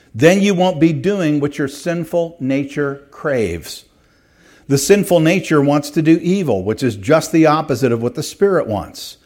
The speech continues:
And the Spirit gives us desires that are opposite of what the Spirit, of what the sinful nature desires. Let me go back there and read that again. The Spirit gives us desires.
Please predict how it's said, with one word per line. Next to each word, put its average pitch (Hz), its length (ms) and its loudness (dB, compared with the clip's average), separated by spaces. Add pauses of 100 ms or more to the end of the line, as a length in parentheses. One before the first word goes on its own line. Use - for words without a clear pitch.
(580)
And 160 160 4
the 156 80 4
Spirit 208 600 2
gives 175 300 4
us 170 220 4
desires 151 800 4
that 147 140 4
are 147 180 2
opposite 143 500 2
of 135 120 2
what 151 200 4
the 156 80 -4
Spirit, - 680 -2
of 131 260 0
what 139 140 0
the 160 80 -4
sinful 151 400 0
nature 185 340 -4
desires. 117 460 -4
Let 180 160 -2
me 226 80 -4
go 180 120 0
back 185 440 -6
there 143 280 -2 (180)
and 147 140 2
read 160 200 4
that 165 160 6
again. 165 360 0 (160)
The 170 120 8
Spirit 202 640 -2
gives 190 260 2
us 180 220 0
desires. 160 920 -4